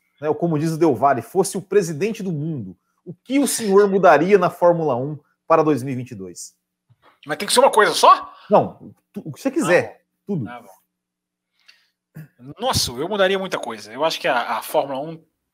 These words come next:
Speaker 2: a Fórmula um tem muito problema. A Fórmula um é um campeonato muito maltratado. É um campeonato, é o maior campeonato do planeta,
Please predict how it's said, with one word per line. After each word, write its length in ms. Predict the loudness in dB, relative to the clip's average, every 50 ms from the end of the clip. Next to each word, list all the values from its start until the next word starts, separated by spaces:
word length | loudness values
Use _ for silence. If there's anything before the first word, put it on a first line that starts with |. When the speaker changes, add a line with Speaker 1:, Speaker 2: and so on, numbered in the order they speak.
| _ -14
Speaker 2:
a 80 | -12 -4
Fórmula 280 | -2 -2 -2 -2 -4
um 40 | -6
tem 100 | -8 -8
muito 320 | -8 -6 -6 -6 -8 -8 -10
problema. 400 | -12 -12 -10 -12 -14 -14 -16 _
A 60 | -10
Fórmula 300 | -8 -6 -6 -6 -6 -8
um 80 | -8 -8
é 40 | -6
um 40 |
campeonato 480 | -6 -6 -4 -2 -2 -2 -2 -2 -4 -8
muito 420 | -8 -6 -4 -4 -4 -4 -4 -2
maltratado. 640 | 0 0 0 -2 -4 -10 -10 -8 -8 -8 -8 -8 -12
É 20 | -10
um 60 | -10
campeonato, 380 | -8 -8 -6 -4 -4 -2 0
é 40 | 0
o 40 | 2
maior 220 | 4 6 6 6
campeonato 420 | 4 2 2 4 4 4 4 4 0
do 80 | -2
planeta, 520 | -2 -2 -2 0 -2 -6 -8 -8 -12 -16